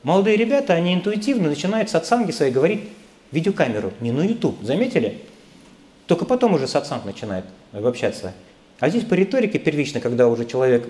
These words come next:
э, начинает публику собирать, можно понять, куда он скатится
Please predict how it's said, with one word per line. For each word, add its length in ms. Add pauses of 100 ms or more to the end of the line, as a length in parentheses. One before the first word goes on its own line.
э, 440
начинает 380
публику 340
собирать, 340 (240)
можно 240
понять, 440 (180)
куда 160
он 160
скатится 440